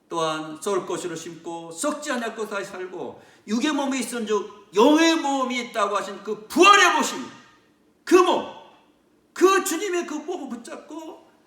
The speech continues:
마리아가 계속 붙들고 늘어지고 있었다는 사실입니다. 사랑하는 성도 여러분, 부활이 사실이지 않겠습니까?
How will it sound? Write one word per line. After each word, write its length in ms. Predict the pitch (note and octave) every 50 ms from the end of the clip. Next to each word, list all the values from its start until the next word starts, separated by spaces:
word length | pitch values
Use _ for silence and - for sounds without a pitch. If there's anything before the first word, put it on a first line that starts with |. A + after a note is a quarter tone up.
| _ _
마리아가 760 | - A#2+ B2+ B2 C3 B2+ B2 B2 B2 A#2+ A2 G#2+ A2+ - - -
계속 640 | - - B3 E4+ F#4+ G3+ - - C4+ C#4 C#4 -
붙들고 760 | - G#3 G3+ G3+ G3+ F#3 F3 D#3+ D3+ D3 D#3+ E3 E3 - - - _ _ _ -
늘어지고 500 | B2+ C#3+ D#3 D#3+ D#3+ C#3+ C#3+ C#3+ C3 C3
있었다는 440 | A#2 - B2 - - A#2+ A2 A2 G#2+
사실입니다. 680 | - G#2+ G2+ F#2 - G2+ F2+ F2 F2 D#2 D#2 D#2+ E2 E2 _ _ _ _ _ _ _ _ _ _ _
사랑하는 300 | _ - - C#3 C#3+ D3+
성도 300 | D3 - D3 C#3 C#3 C3+
여러분, 320 | A#2+ A2+ G#2 G#2 G2 F2+ E2+ - _ _ _ _ _ _ _ _ _ _ _ _ _
부활이 380 | - - - D#3+ D#3+ - - -
사실이지 640 | - - - - - C#4 D4 C#4+ C#4+ C4 C4 - -
않겠습니까? 1000 | - - - - - - - - - - - C#2 C2+ C#2 D2+ - - - -